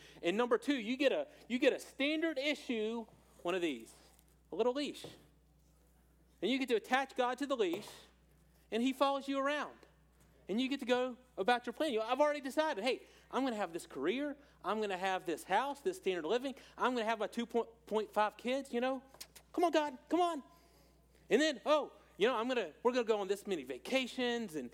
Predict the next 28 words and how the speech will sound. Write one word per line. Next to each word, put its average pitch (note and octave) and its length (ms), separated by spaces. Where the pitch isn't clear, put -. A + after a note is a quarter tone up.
I'm G#3 140
gonna F#3+ 140
retire A3 400
at G3+ 100
this G#3+ 220
age. A#3 280
You C4+ 80
know, C4 60
come D#4+ 200
on, D4+ 140
God, B3+ 260
come D4+ 120
on, C#4 160
come D4+ 120
on. C#4+ 200
Bless C4 240
this, C#4+ 260
bless C#4 240
what C#4+ 100
I'm C4+ 100
doing." B3+ 400
And C#3+ 160
then, B3 360
you E3 100
know, G#3 100
we're G3 140
walking G#3+ 320
along, A3 520